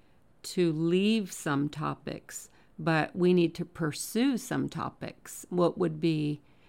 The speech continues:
things that are building up the body, doing Bible study and discussing things that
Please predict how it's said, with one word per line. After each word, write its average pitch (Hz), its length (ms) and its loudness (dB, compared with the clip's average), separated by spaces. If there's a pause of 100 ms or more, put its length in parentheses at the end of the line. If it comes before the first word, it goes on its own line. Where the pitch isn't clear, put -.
(320)
things 170 420 4
that 156 180 -2
are 151 100 -2
building 147 420 0
up 143 220 -4
the 147 80 -6
body, 135 600 -2 (220)
doing 151 300 2
Bible 147 380 2
study 135 680 -4
and 127 260 -2
discussing 147 640 -2
things 139 480 -2
that 123 340 -4